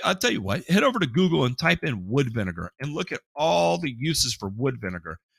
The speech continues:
And I'm telling you right now, do not, under any circumstance, use wood vinegar that has not been through extreme purification. Extreme purification, because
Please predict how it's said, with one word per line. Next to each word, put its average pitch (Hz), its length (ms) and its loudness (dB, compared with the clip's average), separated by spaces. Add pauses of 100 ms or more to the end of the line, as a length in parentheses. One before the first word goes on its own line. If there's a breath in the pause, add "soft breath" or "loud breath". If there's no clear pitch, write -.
(240)
And 120 80 -4
I'm 123 180 -2
telling 170 260 2
you 170 100 2
right 156 260 2
now, 123 320 0 (440)
do 220 240 4
not, 98 380 -4
under 143 260 -2
any 180 360 0 (120)
circumstance, 123 920 -2
use 139 440 2
wood 135 300 0
vinegar 104 580 -4
that 127 160 -2
has 113 200 -4
not 135 200 -2
been 123 160 -4
through 120 320 -4
extreme 113 1200 0 (400 soft breath)
purification. 120 840 2 (360)
Extreme 147 1400 0 (380)
purification, 120 680 0
because 110 360 -2